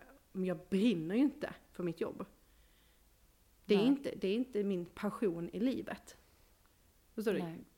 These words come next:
Speaker 1: För min del så är det skillnad mellan att, att brinna för någonting. Det är, det är väldigt få saker jag brinner för. Men jag tycker flera saker är roligt och mitt jobb är kul. Men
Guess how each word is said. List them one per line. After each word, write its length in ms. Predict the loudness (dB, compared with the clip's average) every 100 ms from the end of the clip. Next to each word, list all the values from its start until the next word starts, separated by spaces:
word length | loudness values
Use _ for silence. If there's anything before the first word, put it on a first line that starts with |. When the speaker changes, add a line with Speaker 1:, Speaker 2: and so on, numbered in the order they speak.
| -20 -20 _ -20 -20 -16 0
Speaker 1:
För 120 | 4
min 200 | 4 4
del 160 | 2
så 80 | 2
är 40 | -2
det 60 |
skillnad 420 | 0 0 0 -2
mellan 300 | -2 0 -2
att, 160 | -6 -10
att 220 | -8 -8 -2
brinna 380 | 2 4 4 2
för 80 | 0
någonting. 320 | 0 -2 -6
Det 100 | -4
är, 100 | -6
det 160 | -4 -2
är 40 |
väldigt 220 | -2 -2
få 220 | -2 -2 0
saker 320 | -2 -2 -4
jag 80 | 0
brinner 400 | 2 2 0 -6
för. 220 | -8 -12 -14 -20 _ _ _ _ _ _
Men 200 | -2 0
jag 120 | 0
tycker 260 | -2 -2 -6 -6 -10
flera 300 | -4 -2 -2
saker 280 | -2 -2 0
är 40 | 0
roligt 380 | 0 0 -4
och 60 | -4
mitt 140 | -2
jobb 200 | -2 -2 -4
är 100 | -4
kul. 400 | -2 -2 -2 -4
Men 240 | -4 -6